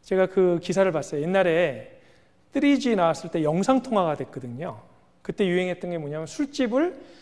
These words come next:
사무실처럼 꾸미는 게 유행했습니다. 왜? 이제 아내한테 전화가 와서 영상통화를 해야 되는데 그전에는 그냥 대충 둘러대면 됐는데 이제 영상이 되는 거예요.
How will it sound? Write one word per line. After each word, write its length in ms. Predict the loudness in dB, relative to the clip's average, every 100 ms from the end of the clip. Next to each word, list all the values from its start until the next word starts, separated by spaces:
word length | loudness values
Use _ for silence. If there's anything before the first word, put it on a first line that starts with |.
| -20
사무실처럼 680 | -4 2 2 2 -4 -4 -2
꾸미는 340 | -2 0 0 -2
게 180 | -6 -6
유행했습니다. 720 | -8 -8 -12 -16 -18 -20 -20 -20 _ _ -20 _ _
왜? 320 | -8 -8 -10 -20 -20 -20 -20 -20 -20 -20 _ _ _ _ -2
이제 100 | 4
아내한테 600 | 8 10 10 10 8 6
전화가 320 | 4 6 8 8
와서 160 | 10
영상통화를 760 | 8 8 8 8 6 6 6 6
해야 180 | 6 4
되는데 560 | 0 -4 -6 -4 -4
그전에는 420 | -2 2 4 4
그냥 300 | 2 2 2 0
대충 720 | -4 0 2 2 2 -6 -12
둘러대면 600 | -6 2 4 4 2 0
됐는데 920 | -2 -6 -4 4 4 4 -2 -16 -10 0
이제 120 | 2
영상이 560 | 4 8 10 10 8
되는 280 | 4 -2 -2
거예요. 500 | -4 -4 -2 -2 -4